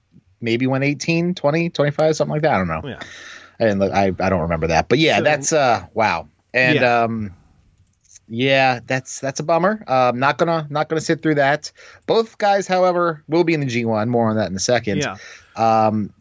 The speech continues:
Speaker 1: the other thing of
Speaker 2: I, I was gonna
Speaker 1: note
Speaker 2: say I could just run quick through the results if you like,
Speaker 1: I
Speaker 2: Chris.
Speaker 1: guess. I mean, <laughs>
Speaker 2: Um,
Speaker 1: just
Speaker 2: so, so for night one, we had the Stardom offer match of Momo Watanabe and, uh, Seiya Kamitani against Maika and Lady C.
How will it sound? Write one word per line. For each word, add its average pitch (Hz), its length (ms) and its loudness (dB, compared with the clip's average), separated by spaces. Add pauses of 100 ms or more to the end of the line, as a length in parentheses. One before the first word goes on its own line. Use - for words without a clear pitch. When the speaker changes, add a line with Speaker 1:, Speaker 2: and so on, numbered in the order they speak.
(100)
Speaker 1:
the 117 340 0
other 175 400 2
thing 143 640 0
of - 120 2
Speaker 2:
I, - 40 2
I - 20 4
was 233 80 0
gonna 233 200 2
Speaker 1:
note 196 100 2
Speaker 2:
say 233 160 2
I 180 80 4
could 175 140 0
just 160 140 -2
run 165 200 0
quick 156 260 -4
through 151 160 -4
the 127 80 -6
results 127 400 -4
if 120 140 -6
you 113 80 -6
like, 98 260 -6
Speaker 1:
I 147 80 0
Speaker 2:
Chris. 170 100 -4
Speaker 1:
guess. 101 600 2
I 98 80 -4
mean, 104 240 2
<laughs> - 20 2
Speaker 2:
Um, 135 360 2
Speaker 1:
just - 160 -2
Speaker 2:
so, 147 200 -4 (160)
so 180 220 -4
for 185 120 -4
night 208 240 0
one, 208 360 2
we 190 80 -2
had 175 140 0
the 143 60 -10
Stardom 185 560 0
offer 160 360 0
match 156 420 -2
of 123 160 -8
Momo 143 320 0
Watanabe 139 720 2
and, 123 240 -6 (500)
uh, 120 220 0
Seiya 151 840 2
Kamitani 160 880 0
against 127 540 -6
Maika 151 520 2
and 131 160 -2
Lady 135 300 0
C. 175 480 -2